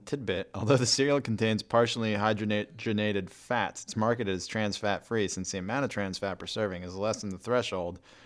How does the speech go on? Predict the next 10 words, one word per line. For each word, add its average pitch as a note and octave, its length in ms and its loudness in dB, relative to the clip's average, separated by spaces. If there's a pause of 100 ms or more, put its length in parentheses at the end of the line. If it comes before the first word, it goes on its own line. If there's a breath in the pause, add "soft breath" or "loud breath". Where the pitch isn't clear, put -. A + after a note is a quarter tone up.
(360 soft breath)
of G2 300 -6
point A2 240 -4
five G2+ 260 0
grams G2 220 -4
per - 140 -14
serving. F#2 480 -2 (180)
It A#2 100 -2
also C3+ 300 4
contains A2 480 0
monoglycerides G#2+ 1160 2